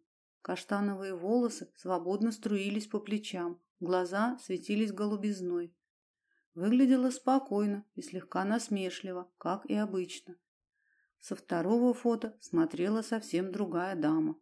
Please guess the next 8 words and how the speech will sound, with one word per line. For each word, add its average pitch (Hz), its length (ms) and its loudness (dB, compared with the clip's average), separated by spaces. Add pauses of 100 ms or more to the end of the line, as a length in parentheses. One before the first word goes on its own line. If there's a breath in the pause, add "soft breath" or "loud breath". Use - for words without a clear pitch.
суровая 196 640 0
Ирина 180 500 2
Карпентьева. 156 840 -2 (600)
Трудно 233 400 6
было 233 280 2
определить 175 800 -4
её 190 280 -6
возраст. 160 540 -4